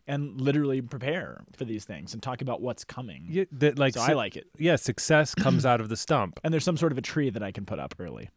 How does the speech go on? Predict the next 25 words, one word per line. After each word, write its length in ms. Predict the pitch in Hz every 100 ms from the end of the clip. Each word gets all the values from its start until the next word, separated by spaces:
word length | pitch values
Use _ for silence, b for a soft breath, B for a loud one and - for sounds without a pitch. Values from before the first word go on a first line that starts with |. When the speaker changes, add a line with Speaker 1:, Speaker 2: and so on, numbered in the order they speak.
| -
Speaker 2:
Yeah, 100 | 147
yeah, 100 | 156
it's, 140 | 107 113
Speaker 1:
which 20 | 113
Speaker 2:
it's 40 |
Speaker 1:
is 80 | 147
all 100 | 117
I 80 | 107
care 160 | - 80
about. 180 | 85 - -
Speaker 2:
The 140 | 147
first 320 | 147 240 302 -
reading 260 | 147 139
is 160 | 135 131
from 160 | 143
Speaker 1:
Thank 200 | 127 131
you. 40 | 117
Speaker 2:
Isaiah 340 | 127 131 156 202
Speaker 1:
That's 100 | 147
the 80 | -
way. 40 | 139 131 151
Speaker 2:
forty, 180 | 208 - -
one 300 | 127 120 147
through 160 | 185
five, 500 | 175 110 101 101 104